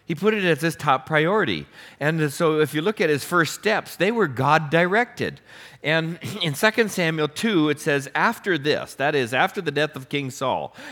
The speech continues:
after the years of running with the threat on his life, it's gone now. After that, David inquired of the Lord,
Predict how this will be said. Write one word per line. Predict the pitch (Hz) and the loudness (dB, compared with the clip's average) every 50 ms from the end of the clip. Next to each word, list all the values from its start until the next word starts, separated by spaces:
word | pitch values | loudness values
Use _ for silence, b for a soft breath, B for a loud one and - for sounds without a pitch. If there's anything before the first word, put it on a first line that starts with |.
| B B - | B B -4
after | 135 156 202 185 - 196 | -2 -2 -2 -2 -4 -6
the | 165 175 185 | -6 -4 -4
years | 180 170 160 143 | -2 -2 -2 0
of | 147 135 113 120 | -2 -4 -4 0
running | 127 135 147 147 127 87 65 65 - _ B B B B B B B | 2 2 2 2 0 -6 -10 -12 -18 _ B B B B B B B
with | - 170 160 | -4 -4 -2
the | - 135 | -2 -4
threat | - - 147 156 165 139 - | -4 -2 0 2 2 2 2
on | 143 147 151 | 0 0 0
his | 143 143 123 113 | 0 -2 -2 -2
life, | 123 123 131 139 127 - 123 - - - - B B B B _ _ - 127 131 131 | 0 2 4 4 2 0 -2 -8 -12 -14 -16 B B B B _ _ -20 -14 -6 -2
it's | 185 123 110 - | -2 -2 -2 -4
gone | 104 107 127 147 151 135 104 95 | -4 -2 0 0 2 0 -2 -2
now. | 92 87 82 76 65 - B B B B B B B B - | -2 -2 -2 -4 -6 -10 B B B B B B B B -2
After | 139 170 220 247 226 - - 131 | 0 2 2 2 0 0 -2 -2
that, | 104 101 98 95 107 117 | 0 0 -2 -2 -2 0
David | 113 139 160 196 208 196 190 | 2 4 4 4 4 2 2
inquired | 180 170 143 - - - 190 214 226 220 208 185 | 2 2 0 -4 -4 0 2 4 4 4 4 4
of | 165 | 2
the | 160 160 | 0 0
Lord, | 165 175 180 160 120 90 71 65 - | 0 2 2 2 2 2 0 -4 -10